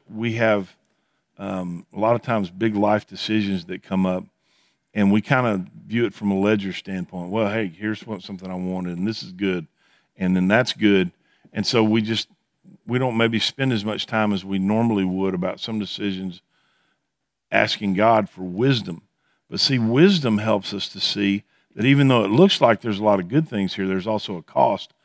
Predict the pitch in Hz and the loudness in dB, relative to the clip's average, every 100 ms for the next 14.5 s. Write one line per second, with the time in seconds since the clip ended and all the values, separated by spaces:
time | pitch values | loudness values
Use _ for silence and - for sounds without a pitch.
0 | _ _ - 104 117 110 95 85 - 85 | _ _ -4 2 4 4 0 -4 -12 -16
1 | 76 _ _ _ _ _ - 104 - 113 | -18 _ _ _ _ _ -10 -4 2 4
2 | 107 123 151 156 147 123 98 147 139 117 | 4 4 4 4 4 0 -2 -2 -2 -2
3 | 107 98 151 165 98 98 98 - _ _ | -2 0 2 4 4 4 0 -6 _ _
4 | _ _ _ 110 - 156 170 147 135 135 | _ _ _ -2 2 4 6 4 2 0
5 | - 135 120 104 123 135 110 120 _ 104 | 2 2 2 0 0 2 0 -2 _ -8
6 | 110 - 143 131 113 123 120 120 120 113 | -6 -2 0 0 -2 -2 -2 -2 -2 0
7 | 98 104 131 110 104 110 - 104 90 101 | 0 0 0 0 -2 -4 -4 -6 -2 2
8 | 123 95 - _ _ _ _ _ _ _ | 2 0 -6 _ _ _ _ _ _ _
9 | _ _ 107 104 98 - - 107 - - | _ _ 6 6 4 -2 -8 -8 -8 -10
10 | - - - 131 147 156 - 104 - 131 | -10 -8 2 6 6 4 -2 -2 -2 -4
11 | 107 107 117 104 95 90 - _ _ _ | -4 0 0 0 -6 -14 -16 _ _ _
12 | _ - 95 - 110 101 113 117 117 131 | _ -6 -4 0 0 4 4 4 2 -2
13 | - 127 135 120 - - 113 131 135 113 | 0 0 0 -2 -8 -10 0 2 4 2
14 | 101 98 90 92 87 | 2 2 2 -2 -2